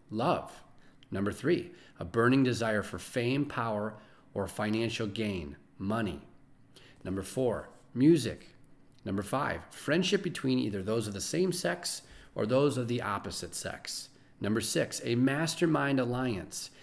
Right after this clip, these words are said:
based upon the harmony of two or more people who ally themselves for spiritual or temporal advancement. Number seven, mutual suffering, such as that experienced by people who are persecuted.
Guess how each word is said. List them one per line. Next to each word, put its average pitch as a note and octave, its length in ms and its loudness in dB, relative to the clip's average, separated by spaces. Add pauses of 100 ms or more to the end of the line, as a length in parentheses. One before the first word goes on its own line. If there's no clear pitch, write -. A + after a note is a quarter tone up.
(200)
based C3 240 2
upon A#2+ 240 -2
the A2 80 0
harmony C3 600 2
of F2+ 200 -8
two G3 340 -2
or F3 100 4
more C#3 280 4
people C3 560 -4 (220)
who - 280 -2
ally E3 380 4
themselves A#2+ 800 2 (240)
for G2+ 160 -6
spiritual D3 920 -2 (280)
or - 80 0
temporal G#2 760 -2 (140)
advancement. G#2 580 -2 (720)
Number G#2+ 160 0
seven, A2+ 440 0 (280)
mutual C3+ 440 2
suffering, C#3 580 -2 (580)
such C3+ 260 -2
as B2+ 120 -2
that C#3 160 2
experienced C3 540 0
by G#2+ 140 -2
people E3 480 -2
who C3 200 -2
are A#2+ 300 0 (100)
persecuted. G#2 800 -4